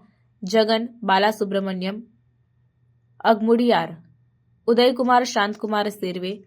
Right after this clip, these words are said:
હરીશ ચંદિરણ મુથુરાજ, વિઘ્નેશ્વર ચંદ્રશેખર મુદલિયાર, કિરણકુમાર સુધીરકુમાર સેર્વે,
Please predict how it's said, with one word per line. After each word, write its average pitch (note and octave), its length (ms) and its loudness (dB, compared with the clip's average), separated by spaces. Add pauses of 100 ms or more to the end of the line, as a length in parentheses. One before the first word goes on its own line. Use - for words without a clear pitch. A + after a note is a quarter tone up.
(380)
હરીશ A#3+ 360 4
ચંદિરણ G#3 500 -2
મુથુરાજ, G3 600 -4 (920)
વિઘ્નેશ્વર B3 600 0
ચંદ્રશેખર G#3+ 800 -2 (560)
મુદલિયાર, G3+ 580 0 (280)
કિરણકુમાર A#3 580 2
સુધીરકુમાર G#3 640 -4
સેર્વે, F3+ 400 -8